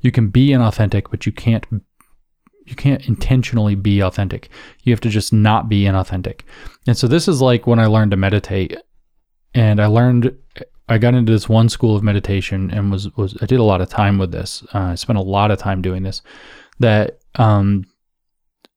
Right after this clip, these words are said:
carries the hypothesis that you are not meditating when you're trying to meditate because you're still trying to meditate. Meditation is what happens when you're not doing anything else, literally not doing anything else.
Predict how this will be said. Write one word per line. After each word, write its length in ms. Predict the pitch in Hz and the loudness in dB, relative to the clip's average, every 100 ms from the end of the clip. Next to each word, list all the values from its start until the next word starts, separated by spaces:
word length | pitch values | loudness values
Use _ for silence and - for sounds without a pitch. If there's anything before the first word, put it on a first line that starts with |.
| _ _ | _ _
carries 400 | - 139 135 113 | 0 2 2 2
the 680 | 110 110 104 101 101 101 98 | 2 4 4 2 2 -2 -4
hypothesis 840 | 113 110 - 170 156 135 104 92 | -2 -2 2 2 2 -2 -4 -4
that 320 | - 104 - 127 | -2 -2 -2 0
you 160 | 113 | 2
are 80 | 110 | 4
not 220 | 123 123 | 4 4
meditating 520 | 120 117 - 104 95 | 2 2 2 0 0
when 100 | 95 | 0
you're 100 | 95 | -2
trying 320 | 92 - 98 95 | -4 -4 -2 -2
to 80 | |
meditate 460 | 98 101 92 87 - | -2 -2 -2 -6 -6
because 220 | 104 98 | -4 -4
you're 100 | 98 | -4
still 180 | - 107 | -2 -4
trying 200 | - 101 | -2 -2
to 60 | 98 | 0
meditate. 420 | 98 95 92 - - - - 127 | -2 -2 -6 -10 -18 -20 -6 -2
Meditation 440 | 120 165 180 151 | 0 0 2 0
is 100 | 120 | 2
what 120 | 117 | 2
happens 320 | 113 107 101 | 2 2 2
when 100 | 104 | 2
you're 80 | 101 | 2
not 160 | 107 113 | 2 2
doing 240 | 104 98 | 2 2
anything 340 | 104 110 98 90 | 2 2 0 -6
else, 300 | 90 - - _ | -8 -14 -20 _
literally 440 | 127 147 143 107 98 | 0 2 2 2 0
not 180 | 104 101 | 0 0
doing 220 | 101 92 | -2 -2
anything 320 | 90 87 90 | -4 -6 -10
else. 300 | - - | -12 -18